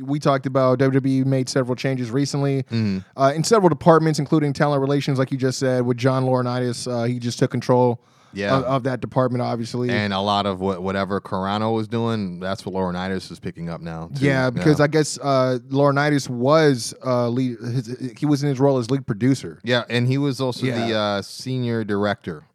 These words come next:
Speaker 2: of, uh, talent relations.
Speaker 1: Oh, oh, you're talking about Carrano. Yeah,
Speaker 2: Yeah,
Speaker 1: no,
Speaker 2: yeah.
Speaker 1: Carrano, yeah, he's been senior, uh, director for a while.
Speaker 2: Yeah, yeah.
Speaker 1: But,
Speaker 2: Oh, I'm
Speaker 1: uh,
Speaker 2: sorry, you're talking about Laurinaitis.
Speaker 1: yeah, I'm
Speaker 2: My
Speaker 1: talking
Speaker 2: bad,
Speaker 1: about
Speaker 2: my bad.
Speaker 1: Laurinaitis,
Speaker 2: Yeah, yeah.
Speaker 1: yeah. But in an update, it says, uh, via P W Insider that J-, uh, Jordan has now taken over, uh, Laurinaitis' former role as lead producer.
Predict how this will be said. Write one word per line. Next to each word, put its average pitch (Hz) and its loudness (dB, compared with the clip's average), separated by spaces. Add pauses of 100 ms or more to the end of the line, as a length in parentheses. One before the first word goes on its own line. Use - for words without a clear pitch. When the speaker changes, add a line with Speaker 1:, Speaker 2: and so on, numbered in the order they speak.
(100)
Speaker 2:
of, 92 -8
uh, 90 -6
talent 90 -8
relations. 80 -14
Speaker 1:
Oh, 139 8
oh, 131 6
you're 131 2
talking 156 4
about - -6
Carrano. 135 4 (100)
Yeah, 156 6
Speaker 2:
Yeah, 143 2
Speaker 1:
no, 151 8
Speaker 2:
yeah. 139 8
Speaker 1:
Carrano, 175 10
yeah, 143 8
he's 185 6
been 185 6
senior, 151 4
uh, 135 6
director 131 4
for 123 0
a 113 2
while. 110 0
Speaker 2:
Yeah, 113 0 (240)
yeah. 107 -4
Speaker 1:
But, 143 10
Speaker 2:
Oh, 131 12
I'm 127 10
Speaker 1:
uh, 135 10
Speaker 2:
sorry, 120 8
you're 117 4
talking 101 0
about 92 -2
Laurinaitis. 85 -4
Speaker 1:
yeah, 143 8
I'm 151 6
Speaker 2:
My - 2
Speaker 1:
talking 151 8
Speaker 2:
bad, 131 4
Speaker 1:
about 120 4
Speaker 2:
my 113 -2
bad. 113 -2
Speaker 1:
Laurinaitis, - -8
Speaker 2:
Yeah, 123 0
yeah. 107 -6
Speaker 1:
yeah. 104 -10
But 135 4
in 147 6
an 147 0
update, 170 4
it 151 2
says, 156 4
uh, 147 4
via 139 2
P 156 -6
W 151 2
Insider 151 2
that 139 2
J-, 135 2
uh, 131 4
Jordan 165 6
has 151 2
now 151 0
taken 147 0
over, 139 2
uh, - 0 (300)
Laurinaitis' 143 0
former 135 2
role 131 4
as 120 -2
lead 127 -2
producer. 120 -4